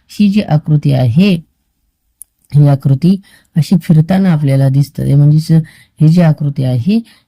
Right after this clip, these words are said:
ती आकृती आपल्याला नव्वद अंशामध्ये, अ, वळलेली दिसत आहे.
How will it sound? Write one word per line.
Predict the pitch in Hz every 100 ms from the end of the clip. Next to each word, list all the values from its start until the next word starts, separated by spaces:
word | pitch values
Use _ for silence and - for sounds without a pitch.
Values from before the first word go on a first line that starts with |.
| _ -
ती | 214
आकृती | 170 160 147 151
आपल्याला | 143 139 139 175 226 - _ _ _ - - _ _ _ _ 156
नव्वद | 156 180 220 233
अंशामध्ये, | 165 147 147 147 139 139 175 226 226 _ _ -
अ, | 151 151 151
वळलेली | 147 147 139 139 165
दिसत | 156 - -
आहे. | 123